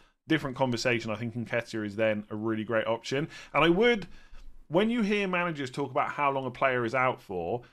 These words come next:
I would check how many game weeks that actually is, because right now we've got an international break coming up. But over the December period, you then have midweek games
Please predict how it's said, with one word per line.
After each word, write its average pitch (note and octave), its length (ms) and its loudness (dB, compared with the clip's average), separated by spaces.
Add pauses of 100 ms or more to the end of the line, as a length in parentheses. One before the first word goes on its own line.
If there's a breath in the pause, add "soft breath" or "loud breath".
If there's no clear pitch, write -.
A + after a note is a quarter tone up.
(160 soft breath)
I C3+ 100 8
would F#3 200 6
check - 260 0
how D#3 200 -2
many C#3 140 -4
game C#3 340 -2
weeks G#2+ 240 -6
that A2+ 120 -4
actually A2+ 520 -2
is, C#3+ 80 -2
because C#3 240 0
right F#3+ 280 4
now D3+ 160 0
we've A#2+ 120 0
got B2 100 -4
an C3 60 -6
international B2 480 -4
break C3+ 280 -2
coming G2+ 240 -8
up. F2 260 -6 (260 soft breath)
But C#3 100 2
over F#3 560 4 (180)
the B2+ 80 -6
December E3 460 0
period, G2+ 600 -6 (260)
you C#3 100 -2
then D#3+ 160 2
have C#3+ 240 0
midweek C#3+ 460 0
games G2+ 540 -6